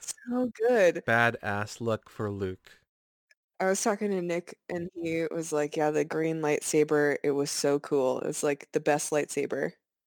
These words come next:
Speaker 2: <laughs> Yeah, I remember f-, when I first saw Luke, I'm like, "Yeah, he's, like,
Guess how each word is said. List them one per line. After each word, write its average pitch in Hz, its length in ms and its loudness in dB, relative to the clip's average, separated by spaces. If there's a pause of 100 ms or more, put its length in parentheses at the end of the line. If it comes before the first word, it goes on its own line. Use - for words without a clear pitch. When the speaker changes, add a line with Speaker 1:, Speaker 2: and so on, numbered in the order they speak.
(100)
Speaker 2:
<laughs> - 640 2 (680)
Yeah, 107 420 -4 (180)
I 117 100 -2
remember 127 640 0
f-, - 120 -20 (280)
when 123 160 -2
I 113 80 0
first 113 360 -2
saw 104 200 2
Luke, 101 320 -2
I'm 92 160 -10
like, - 420 -14 (720)
"Yeah, 92 240 -2
he's, 120 420 -4
like, - 480 -6